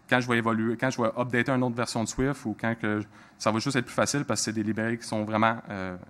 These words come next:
utilisées par la communauté. Euh, sauver du temps avec Fastlane. Donc, euh, déployer une app I O S, Android, c'est quand même, euh, c'est fastidieux.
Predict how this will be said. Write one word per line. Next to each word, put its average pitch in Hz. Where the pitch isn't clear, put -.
utilisées 110
par 107
la 95
communauté. 98
Euh, 123
sauver 151
du 139
temps 165
avec 156
Fastlane. 143
Donc, 117
euh, 113
déployer 131
une 143
app 147
I 123
O 123
S, 147
Android, 123
c'est 120
quand 117
même, 147
euh, 120
c'est 117
fastidieux. 127